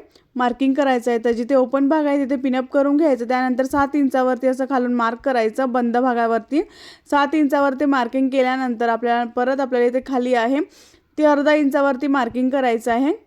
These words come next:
अशा पद्धतीने अर्धा इंचावरती मार्किंग केल्यानंतर परत आपल्याला सरळ जे आहे, तुम्हाला झूम करून दाखवते, तर इथे आपल्याला अडीच इंचावरती असं मार्किंग करायचं आहे आणि अशी एक लाईन सरळ ओढून घ्यायची आहे. खालीसुद्धा आपल्याला अडीच इंचावरती असं मार्किंग करायचं आहे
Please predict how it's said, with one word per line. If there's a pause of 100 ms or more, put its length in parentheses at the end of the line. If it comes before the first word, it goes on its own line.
अशा
पद्धतीने
अर्धा
इंचावरती
मार्किंग
केल्यानंतर (420)
परत
आपल्याला
सरळ
जे
आहे, (560)
तुम्हाला
झूम
करून
दाखवते, (180)
तर
इथे
आपल्याला
अडीच
इंचावरती
असं
मार्किंग
करायचं
आहे
आणि
अशी
एक
लाईन
सरळ
ओढून
घ्यायची
आहे.
खालीसुद्धा
आपल्याला
अडीच
इंचावरती
असं
मार्किंग
करायचं
आहे